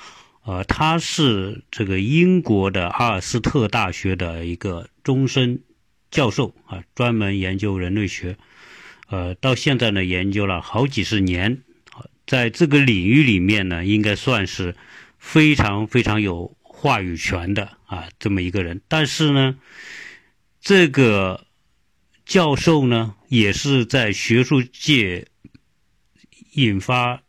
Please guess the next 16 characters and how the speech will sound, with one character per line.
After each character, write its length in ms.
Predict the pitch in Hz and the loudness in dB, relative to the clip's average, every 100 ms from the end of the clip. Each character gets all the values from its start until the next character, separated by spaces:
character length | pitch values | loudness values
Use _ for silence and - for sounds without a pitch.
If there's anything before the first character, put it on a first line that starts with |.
| _ - | _ -20
很 220 | - 95 | -6 -4
多 140 | 107 | -2
争 260 | 110 170 196 | 0 2 4
议 100 | 214 | 4
的 140 | 110 | 2
一 80 | 87 | -2
个 100 | 98 | -4
人 160 | 90 - _ | -6 -10 _
啊。 160 | - - - _ | -20 -20 -20 _
这 120 | - 160 | 0 2
个 100 | 143 | 2
人 340 | 101 98 113 | 2 -2 -2
的 140 | - | -6
大 320 | 95 - 131 123 | -6 -4 -2 -2
名 280 | 98 95 | -2 -4
叫 380 | 98 117 95 98 | -4 -2 -4 -6